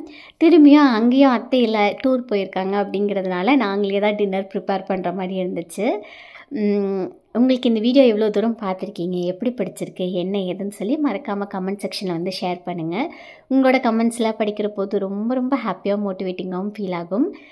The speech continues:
நம்ம கிருஷ்ணருக்கு பசியும் வந்துருச்சு, தூக்கமும் வந்துருச்சு, அன்னைக்கு வந்து cold வேற, ஒண்ணும் அவங்களால முடியல.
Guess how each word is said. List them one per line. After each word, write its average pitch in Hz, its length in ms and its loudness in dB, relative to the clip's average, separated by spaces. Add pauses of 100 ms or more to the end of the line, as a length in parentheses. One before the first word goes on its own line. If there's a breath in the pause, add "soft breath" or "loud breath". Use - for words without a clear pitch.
(160 loud breath)
நம்ம 220 220 0
கிருஷ்ணருக்கு 247 540 0
பசியும் 220 560 0
வந்துருச்சு, 196 680 -2
தூக்கமும் 220 520 0
வந்துருச்சு, 196 460 -2
அன்னைக்கு 190 300 -2
வந்து 208 220 -4
cold 214 460 4
வேற, 185 580 0
ஒண்ணும் 175 320 2
அவங்களால 247 160 4
முடியல. 240 680 4